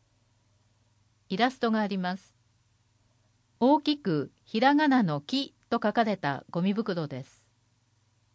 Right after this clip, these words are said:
イラスト終わり。リチウムイオン電池などの小型充電式電池。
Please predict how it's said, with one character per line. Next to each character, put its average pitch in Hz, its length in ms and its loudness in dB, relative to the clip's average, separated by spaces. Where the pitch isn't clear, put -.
イ 190 80 -8
ラ 202 140 -2
ス - 120 -16
ト 160 200 -4
終 139 40 -6
わ 143 120 -6
り。 - 240 -14
リ 185 140 -2
チ 294 220 2
ウ 311 100 4
ム 302 160 2
イ 302 100 4
オ 294 100 4
ン 294 80 4
電 294 180 6
池 285 140 -4
な 202 140 0
ど 180 140 0
の 147 320 -4
小 202 140 -2
型 285 280 4
充 269 260 0
電 269 220 2
式 254 260 -6
電 240 200 2
池。 - 340 -8